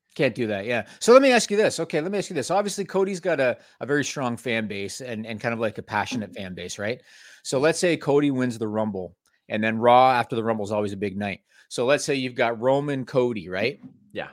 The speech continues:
Speaker 1: And they're, and, and, and they're doing the face-off 'cause Cody won the Royal Rumble. Well, then at some point, Rock's gotta cost, uh, Roman the title, 'cause I, I agree that Roman Rock should not be for, for the title.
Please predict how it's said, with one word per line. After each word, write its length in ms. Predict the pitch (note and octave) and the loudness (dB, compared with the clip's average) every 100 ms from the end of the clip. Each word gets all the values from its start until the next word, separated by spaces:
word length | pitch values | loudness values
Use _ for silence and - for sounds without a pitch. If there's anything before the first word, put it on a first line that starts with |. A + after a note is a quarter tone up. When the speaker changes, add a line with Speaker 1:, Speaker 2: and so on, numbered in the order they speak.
| _ - | _ -4
Speaker 1:
And 160 | A2+ | 0
they're, 120 | B2 A#2+ | 0 0
and, 220 | A#2+ B2 | -2 -4
and, 240 | A#2+ A#2+ | -4 -6
and 160 | A#2 B2 | -4 -2
they're 80 | C3 | 0
doing 220 | C3+ C3 | 0 0
the 80 | A2+ | 0
face-off 500 | C3+ C3+ B2 G#2+ - | 2 2 2 -4 -4
'cause 140 | A#2+ | -4
Cody 220 | A#2+ A2 | -2 0
won 180 | A2+ A#2+ | -2 -2
the 80 | A#2+ | 0
Royal 220 | B2 A#2+ | 2 2
Rumble. 400 | C3 E3 A2+ - _ _ _ | 2 0 -2 -8 _ _ _
Well, 140 | C#3 | 2
then 180 | D3 G#3+ | 4 4
at 120 | F#3 | 2
some 240 | - F3+ G3+ | 0 -2 0
point, 240 | E3+ C3 | -2 0
Rock's 260 | C3+ C#3 - | 0 0 0
gotta 220 | D3 A#2+ | -2 -2
cost, 520 | - C3+ C3 - - | -2 -2 -2 -4 -2
uh, 520 | B2+ A#2 A2 A2 G#2+ G#2+ | 0 0 -2 -4 -4 0
Roman 260 | C3 C3 | 0 0
the 80 | A2 | -4
title, 280 | - D#3 C3+ | 0 2 2
'cause 80 | D3 | 2
I, 80 | |
I 220 | F3 D#3+ F#3+ | 0 2 2
agree 340 | E3 C#3 D3+ | 0 -2 -2
that 180 | A#2 A2 | -2 0
Roman 260 | C3 C3+ | -2 -2
Rock 200 | A2+ A2+ | -2 -2
should 120 | - A#2+ | -2 -6
not 140 | A2+ | -6
be 80 | A2 | -6
for, 240 | A#2 G#2+ | -8 -8
for 120 | - G#2+ | -8 -10
the 80 | |
title. 340 | - B2+ G#2 | -2 -2 -2